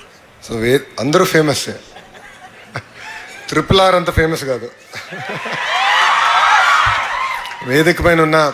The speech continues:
పెద్దలందరికీ పేరు పేరున నా హృదయపూర్వక నమస్కారాలు. అదేవిధంగా ఈ సమావేశానికి విచ్చేసిన విద్యార్థులందరిని చూస్తుంటే నాకు కూడా నా కాలేజ్ రోజులు గుర్తొస్తున్నాయి.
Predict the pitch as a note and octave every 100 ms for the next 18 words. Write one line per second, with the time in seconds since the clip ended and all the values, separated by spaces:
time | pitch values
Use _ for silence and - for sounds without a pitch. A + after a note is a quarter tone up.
0 | - C3+ D3+ D#3 D3+ C#3+ D3+ D3 D3+ D3+
1 | D#3 D#3 D#3 D3 C3 B2+ C3+ C#3+ B2+ C3
2 | C3+ - C#3+ C#3+ D3 E3+ - - - -
3 | - - - _ _ _ - C3+ D3+ D#3+
4 | E3 D#3+ D3+ C#3+ D#3 E3+ E3+ E3 F3 D3
5 | D3 - D#3+ - D#3 C3 A2+ D3 D3 D3+
6 | C3+ C3+ D3 C3+ C3+ - C#3+ C#3+ B2+ -
7 | - - - - B2+ D3 D3 E3 E3 -
8 | C#3 D3+ D#3 D3 D3+ C#3+ B2+ - C3 -
9 | A2+